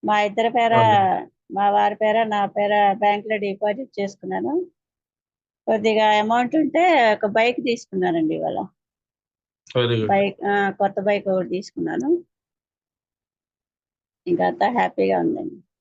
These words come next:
Speaker 2: Very good. Excellent.
Speaker 1: ఆ, సార్, వెల్త్ బ్యాగ్ మనం
Speaker 2: Hmm.
Speaker 1: రోజు దానికి దండం పెట్టుకొని వెళ్తుంటే మనీ ఫ్లో వస్తుందండి దానికి.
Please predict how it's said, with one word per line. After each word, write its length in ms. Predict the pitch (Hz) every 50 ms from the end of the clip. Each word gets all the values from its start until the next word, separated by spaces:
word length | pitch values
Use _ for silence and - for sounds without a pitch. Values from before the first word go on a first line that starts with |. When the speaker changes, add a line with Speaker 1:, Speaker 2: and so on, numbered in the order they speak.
| _ _ _ _ _ _ _ _ -
Speaker 2:
Very 160 | - 123 117 120
good. 140 | 117 117
Excellent. 400 | 113 107 101 - - 104 98 95 - _ _ _ _ _ _ _ _ _ _ _ _ -
Speaker 1:
ఆ, 340 | - 202 208 214 226 - -
సార్, 360 | - - - 233 226 277 370
వెల్త్ 360 | 359 294 254 254 302 - 320
బ్యాగ్ 300 | 311 320 302 302 302 339 330 330 359 392 392 320 233 185 139 - - _ _ _ _ _ _ _ -
మనం 280 | 202 208 - 220 220 220
Speaker 2:
Hmm. 80 | 214
Speaker 1:
రోజు 600 | 214 226 240 247 254 269 294 302 294 285 269 254
దానికి 460 | 240 226 226 226 220 214 - - 220 214 214 208 202 202 190 180 - - 208 190 170 _ _ _ _ _ _ _ _ _ _ _ _ _ _ _ _ _ _ -
దండం 320 | 190 196 208 214 240 269 269
పెట్టుకొని 420 | 359 330 - 311 - 262 254 247
వెళ్తుంటే 420 | 233 233 - 240 233 233 - 320 330 330 254 226 208 202 196 190 180 175 165
మనీ 480 | 160 165 170 175 190 208 226 233 233 220
ఫ్లో 340 | 220 - 214 220 226 226 220
వస్తుందండి 840 | 220 220 _ - 208 202 190 190 185 - 262 311 359 349 311 -
దానికి. 480 | 269 277 269 269 254 254 _ - -